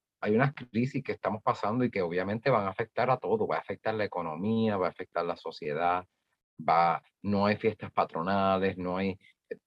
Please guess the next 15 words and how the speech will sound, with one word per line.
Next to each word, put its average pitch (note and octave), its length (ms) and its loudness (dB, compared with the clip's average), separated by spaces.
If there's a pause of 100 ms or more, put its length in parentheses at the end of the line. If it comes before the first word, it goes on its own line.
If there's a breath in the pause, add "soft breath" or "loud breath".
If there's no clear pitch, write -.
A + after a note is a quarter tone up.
(220)
hemos A2 260 2
perdido A2+ 360 6
todo A#2 280 8
eso, B2 160 0
pues, E3+ 160 4
porque G#2+ 220 0
también, E2+ 460 -2
eh, B2+ 180 -4 (540)
estamos G2 380 4
en F3 100 4
medio A#2+ 280 8
de F#2 60 4
una F2 180 0
quiebra G#2+ 760 2
y, D2 200 -6